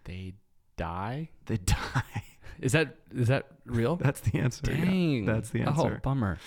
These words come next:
Speaker 2: Yeah, it's tough. So there's a moment where that happens, and actually Pastor A J said it from the pulpit this past Sunday, um, which would have been, what, November
Speaker 1: Eleventh?
Speaker 2: twelfth?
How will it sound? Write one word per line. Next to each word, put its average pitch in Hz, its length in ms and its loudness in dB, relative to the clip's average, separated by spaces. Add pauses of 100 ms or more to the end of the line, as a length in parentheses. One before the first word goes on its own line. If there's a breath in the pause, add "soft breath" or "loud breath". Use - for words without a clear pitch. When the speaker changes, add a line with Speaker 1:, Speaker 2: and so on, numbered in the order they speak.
(320 loud breath)
Speaker 2:
Yeah, 120 300 4
it's - 140 -6
tough. - 380 -2 (300 loud breath)
So 147 260 6
there's 147 220 6
a 151 40 8
moment 139 560 6
where 120 220 6
that 123 220 4
happens, 113 560 4
and 117 160 4
actually 120 380 2
Pastor 117 520 0
A 117 160 4
J 113 720 2
said 143 280 2
it - 120 0
from 117 160 4
the 101 80 2
pulpit - 400 0
this 107 160 0
past - 560 -2
Sunday, 120 680 0 (680 soft breath)
um, 101 540 2 (180)
which 113 240 0
would 120 120 4
have 107 100 -2
been, 101 480 2 (100)
what, - 320 -2
November 101 760 2 (120)
Speaker 1:
Eleventh? 92 600 -10 (600)
Speaker 2:
twelfth? 131 320 0